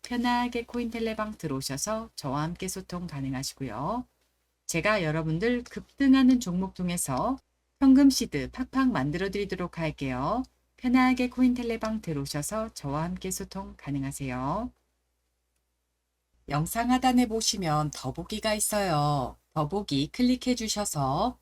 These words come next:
위에 링크 보시면 저와 함께 하실 수 있는 코인텔레방이 있고요. 여러분들 완벽한 수익 구간 가져가실 수 있도록 제가 도와드리도록 할게요.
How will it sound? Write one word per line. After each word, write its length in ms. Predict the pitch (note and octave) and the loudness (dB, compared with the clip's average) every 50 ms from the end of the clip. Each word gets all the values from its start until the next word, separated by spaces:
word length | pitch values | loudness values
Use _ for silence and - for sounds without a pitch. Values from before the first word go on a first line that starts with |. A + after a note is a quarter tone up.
| _ _ - - E3+ | _ _ -14 -8 -4
위에 200 | F#3+ G#3 A3+ A3 | -2 0 0 0
링크 360 | D#3+ F3+ F3+ F#3+ - B3 B3 | 0 0 -2 0 0 -2 0
보시면 640 | A#3 A3+ A3+ - - G#3 F#3+ E3+ D3 D3 D3 D3 C#3 | 0 0 0 2 0 0 2 2 2 2 2 2 0
저와 280 | - - C#3 C#3+ D#3 | -2 0 2 4 4
함께 220 | E3+ G3 G#3 - A3 | 4 2 0 -2 -2
하실 260 | A3 G#3+ - A#3+ A3+ | -2 -2 -2 -2 -2
수 160 | - - - F#3 | -2 -2 -2 -2
있는 280 | F3 E3+ G#3+ A3+ A3 | -2 -2 -2 -2 -2
코인텔레방이 800 | - - B3+ B3+ B3 B3 A#3+ A#3+ A#3 A#3 A3+ A3+ G#3+ G#3 G3 F#3+ F3+ | -2 0 2 4 4 4 4 0 -2 -2 -2 -2 -2 -2 -2 -2 -4
있고요. 600 | E3+ - - D3 C#3+ C3 B2+ C3 D#3 G3+ B3 B3 - _ _ _ _ _ _ _ _ - | -6 -4 -2 -2 -2 0 0 0 -2 -2 -4 -6 -10 _ _ _ _ _ _ _ _ -6
여러분들 680 | - D#3+ F3 F3 D3 D3+ D3+ C#3+ C#3 A3 A#3+ A#3+ A3+ A3 - | -4 -2 -2 -2 0 0 0 0 2 4 2 2 2 0 -2
완벽한 640 | - C#3 C#3+ D3 D#3+ F3 A3 A#3 A#3 - A#3+ A#3 A#3+ | -2 0 0 2 2 0 0 -2 -2 -2 -4 -4 -2
수익 260 | A#3+ - B3+ B3 A#3+ | -2 0 0 0 0
구간 320 | - A3 A3+ G#3+ G#3+ G#3+ | 0 0 0 0 0 0
가져가실 640 | - - - B2+ B2+ D3 D#3+ - F3 F3 - G3 F#3+ | -2 -4 -6 -4 -4 -4 -4 -4 -2 -2 -2 -4 -4
수 140 | F3+ - F3+ | -4 -4 -6
있도록 520 | E3 C#3 - C3+ C#3 F3 A3 A#3 A3+ - | -6 -6 -4 -4 -4 -2 -4 -4 -6 -8
제가 280 | - - C3 B2 B2 A#2+ | -10 -10 -8 -6 -6 -6
도와드리도록 880 | - C#3 D3+ D#3 D#3+ D#3+ D3 D#3+ D3 D#3 - D#3 D3 D3 C#3+ - - | -4 -2 0 0 0 0 0 -2 -2 -2 -2 -4 -4 -4 -6 -6 -6
할게요. 760 | C#3+ C#3 C3+ C3 - C3 B2+ B2 A#2+ A#2+ B2+ D#3 F#3+ A#3 B3 | -6 -6 -6 -8 -8 -8 -8 -6 -4 -4 -4 -4 -4 -6 -8